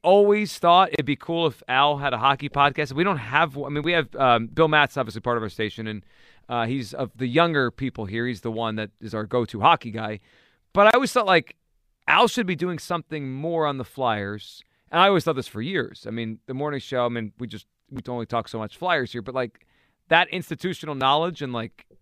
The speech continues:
his takes on the Flyers, it, that people wanna hear that. So I, I, I thought that was part of it was cool. And how about the Al Morganti show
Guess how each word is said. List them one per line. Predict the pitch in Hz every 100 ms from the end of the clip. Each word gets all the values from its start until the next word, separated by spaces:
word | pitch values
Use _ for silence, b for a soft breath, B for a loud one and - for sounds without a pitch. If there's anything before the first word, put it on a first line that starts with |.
| -
his | - 147
takes | - 147 151
on | 135
the | 127
Flyers, | 135 160 180 147
it, | - - -
that | 143 -
people | 208 208
wanna | 175
hear | 185
that. | 151 - _ b b b
So | -
I, | 180 -
I, | 175 214 202 -
I | 190
thought | - 185 175
that | 170
was | 147
part | 143 139
of | 120
it |
was | 110
cool. | - 123 110 b b b
And | 202 202
how | 302
about | 311 254 -
the | 208
Al | 190 202
Morganti | 190 185 147 170 147
show | - - 262 277 147 123